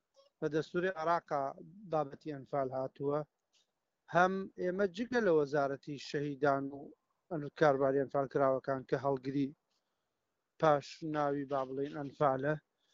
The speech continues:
دەیان مۆنومێنتمان هەیە بە ناوی ئەنفال، دەیان سەنتەری توێژینەوەمان هەیە، هەتا لە زانکۆکان سەنتەری جینۆساید و ئەنفالمان هەیە.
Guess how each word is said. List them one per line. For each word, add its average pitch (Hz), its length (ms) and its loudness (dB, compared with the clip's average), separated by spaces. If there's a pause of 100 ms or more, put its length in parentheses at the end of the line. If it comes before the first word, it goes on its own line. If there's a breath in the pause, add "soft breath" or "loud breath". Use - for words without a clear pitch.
(260)
دەیان 226 360 4
مۆنومێنتمان 175 880 0
هەیە 190 180 -2
بە 170 140 -4
ناوی 175 340 -2
ئەنفال، 156 420 0
دەیان 135 340 -6
سەنتەری 147 500 -4
توێژینەوەمان 147 800 -2
هەیە، 151 180 0
هەتا 190 260 2
لە 185 100 -6
زانکۆکان 175 640 -2
سەنتەری 160 440 -4
جینۆساید 165 540 2
و 180 120 -2
ئەنفالمان 165 560 2
هەیە. 131 180 -18